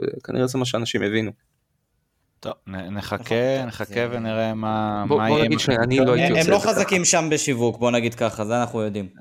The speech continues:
Speaker 2: נחכה,
Speaker 1: אה,
Speaker 2: נחכה
Speaker 1: אני
Speaker 2: ונראה
Speaker 1: לא
Speaker 2: מה
Speaker 1: יודע אם
Speaker 2: יהיה,
Speaker 1: אנחנו יוצאים
Speaker 2: נחכה
Speaker 1: לשיווק,
Speaker 2: ונראה מה
Speaker 1: אבל
Speaker 2: יהיה עם הקפוצ'ונים, וכמובן עם
Speaker 1: מהמם.
Speaker 2: עוד, אה, מלאי וקולקציה נוספת. אה, ובמקביל אולי גם, אה, יהיה איזה משהו מעניין לקולקציה של, אה,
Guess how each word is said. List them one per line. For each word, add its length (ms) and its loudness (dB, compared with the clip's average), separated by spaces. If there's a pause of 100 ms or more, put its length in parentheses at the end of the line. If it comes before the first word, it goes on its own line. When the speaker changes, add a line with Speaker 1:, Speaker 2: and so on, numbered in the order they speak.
Speaker 2:
נחכה, 420 -2
Speaker 1:
אה, 200 2
Speaker 2:
נחכה 140 4
Speaker 1:
אני 220 4
Speaker 2:
ונראה 300 4
Speaker 1:
לא 80 4
Speaker 2:
מה 60 4
Speaker 1:
יודע 20 6
אם 40 4
Speaker 2:
יהיה, 180 6
Speaker 1:
אנחנו 100 4
יוצאים 200 2
Speaker 2:
נחכה 60 4
Speaker 1:
לשיווק, 260 4
Speaker 2:
ונראה 220 6
מה 80 2
Speaker 1:
אבל 80 4
Speaker 2:
יהיה 120 4
עם 120 -2
הקפוצ'ונים, 960 -4 (140)
וכמובן 840 -6
עם 60 0
Speaker 1:
מהמם. 140 -4
Speaker 2:
עוד, 300 -8
אה, 240 -2
מלאי 520 0
וקולקציה 720 -4
נוספת. 540 -4 (840)
אה, 60 -18 (680)
ובמקביל 800 -6
אולי 320 -6
גם, 300 -10
אה, 60 -10 (340)
יהיה 140 -6
איזה 140 -6
משהו 280 -6
מעניין 280 -8
לקולקציה 440 -8
של, 300 -6
אה, 40 -6